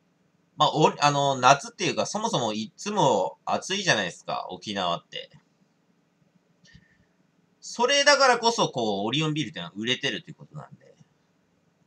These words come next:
まあ、暑い、その沖縄県民の人が、あの、こぞって買うっていうことは、やっぱり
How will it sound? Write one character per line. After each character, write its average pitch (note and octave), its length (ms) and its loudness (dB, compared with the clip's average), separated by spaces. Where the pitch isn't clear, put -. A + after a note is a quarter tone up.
ま A2+ 100 -2
あ、 B2 100 2
暑 B3+ 260 -2
い、 E3 280 -2
そ - 180 -12
の A2+ 140 -4
沖 D3 160 -8
縄 F3+ 360 4
県 F#3+ 260 -4
民 A2 320 -6
の A2 140 -8
人 - 260 -2
が、 F#2 280 4
あ F2+ 120 -6
の、 E2+ 420 -8
こ D#3 140 -4
ぞ G3 120 -4
っ A3 40 -6
て - 120 -2
買 - 220 -4
う F#2+ 100 -8
っ - 20 -20
て - 80 -20
い - 20 -14
う - 40 -16
こ - 80 -20
と - 120 -12
は、 E2 140 -2
や F#2 80 -2
っ - 80 -10
ぱ G#3 100 2
り A2+ 200 -4